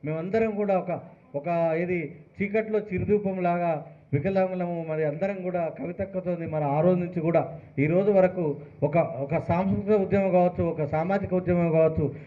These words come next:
ఇది ఇంకోటి ఏంటంటే చాలామంది కూడా త్రాగునీ-, మనం సాగునీరు గురించి మాట్లాడుతున్నాం, దయచేసి త్రాగునీరు మాట్లాడే సాగు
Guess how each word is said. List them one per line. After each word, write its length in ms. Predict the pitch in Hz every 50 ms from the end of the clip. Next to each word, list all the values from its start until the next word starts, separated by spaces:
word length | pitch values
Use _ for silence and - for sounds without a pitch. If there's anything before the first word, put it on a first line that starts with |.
| - -
ఇది 460 | 151 160 147 139 123 - - - - - -
ఇంకోటి 280 | 147 151 226 247 233 233
ఏంటంటే 360 | 233 226 220 214 214 214 208 -
చాలామంది 540 | 165 160 180 214 226 226 220 233 226 220 226
కూడా 300 | 185 202 214 220 214 202 185 - - - - - - - _ - -
త్రాగునీ-, 580 | 170 175 185 202 202 214 214 214 208 156 139
మనం 240 | 156 170 180 185 170
సాగునీరు 480 | - 185 185 208 220 254 247 247 240 233
గురించి 280 | 214 226 214 180 202
మాట్లాడుతున్నాం, 680 | 196 185 175 175 - 175 170 160 143 156 151 147 123 - -
దయచేసి 680 | 151 156 180 208 202 220 220 220 226 220 175 143 - - - - - - -
త్రాగునీరు 600 | - 175 170 185 208 226 247 240 240 247 240 240
మాట్లాడే 580 | 226 208 202 202 202 202 196 202 196 196 190 175
సాగు 560 | - 175 170 185 185 190 202 190 156 -